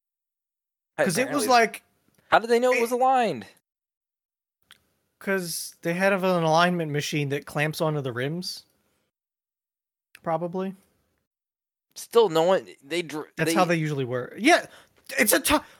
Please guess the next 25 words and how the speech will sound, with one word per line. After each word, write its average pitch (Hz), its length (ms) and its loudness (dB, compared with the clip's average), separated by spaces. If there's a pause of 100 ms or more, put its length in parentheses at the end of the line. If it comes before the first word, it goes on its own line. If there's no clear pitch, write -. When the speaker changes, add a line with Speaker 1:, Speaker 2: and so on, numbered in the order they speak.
Speaker 2:
come 415 160 4
on, 262 580 8
look - 220 2
at 269 340 4
<laughs> - 0 -
it! - 380 -6 (1120)
Speaker 1:
But 180 100 -2
they, 196 200 -2 (280)
they 170 120 -4
drove 165 400 2
it 185 140 -4
to, 170 180 0
like, 151 360 -2 (120)
attach 131 520 2
to 233 80 -8
the 240 100 -4
machine, 247 420 -6
and 214 80 -4
they 190 80 2
didn't 190 220 -4
feel, 196 240 0
like, 185 260 0
the 135 140 2
bump? 185 340 2 (1000)
Speaker 2:
It, 185 120 -10